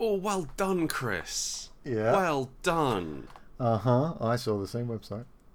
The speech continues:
Speaker 1: Well done. Oh, okay.
Speaker 2: <laughs>
Speaker 1: Um, <clears throat> so, so, so, so, um, so there is, uh, it says, "We all have a part of ourselves that we wish would come out to play all the time. I call mine my inner Beyonce, and Beyonce calls hers her Sasha Fierce."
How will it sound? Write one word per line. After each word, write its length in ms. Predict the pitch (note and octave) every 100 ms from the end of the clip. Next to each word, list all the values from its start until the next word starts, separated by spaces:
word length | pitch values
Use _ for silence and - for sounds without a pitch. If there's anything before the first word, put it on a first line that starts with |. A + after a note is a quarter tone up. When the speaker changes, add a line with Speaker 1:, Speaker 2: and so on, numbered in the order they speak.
| - - - -
Speaker 1:
Well 300 | G2 F#2+ F#2
done. 400 | F#2+ A#2+ A#2 F2+ -
Oh, 180 | E2+ E2+ E2+
okay. 80 | D#2+ -
Speaker 2:
<laughs> 160 | - -
Speaker 1:
Um, 380 | G#2 G#2 G#2 G2+ A#2 - - A3 - -
<clears throat> 240 | E3 D3 B2+ - - - - - - -
so, 300 | - C3+ B2+ - A2+
so, 300 | - D3 C#3
so, 180 | B2+ D3
so, 340 | - D3 C#3+ C#3+
um, 380 | C3+ C3 B2+ -
so 260 | - B2+
there 240 | A#2+ B2+ A#2
is, 220 | A2+ F2
uh, 220 | G#2+ G2+
it 60 | -
says, 180 | G2+ F2
"We 100 | F#2+
all 80 | B2+
have 80 | A2+
a 40 |
part 260 | A2+ A#2+ A2
of 60 |
ourselves 440 | F2+ - E2+ E2+ -
that 100 | F#2
we 80 | F#2+
wish 260 | G#2 -
would 100 | -
come 140 | - F#2
out 100 | -
to 60 |
play 380 | - G2 E2 E2+ - -
all 220 | F#2 F2 E2
the 100 | F#2+
time. 480 | - E2 D2+ D#2+ - - - - - D#3+
I 140 | E3
call 220 | - D#3
mine 420 | C#3+ C#3+ A#2 A#2+
my 140 | A#2+ B2
inner 200 | B2+ C3
Beyonce, 580 | B2+ C3+ C#3 - D#2 -
and 80 | F2+
Beyonce 360 | A#2 C3+ G2 -
calls 240 | F#2 F2+
hers 240 | D#2 D#2+
her 100 | A#2+
Sasha 380 | A2+ G2 F2+ G#2+
Fierce." 560 | - C3 D#2 - -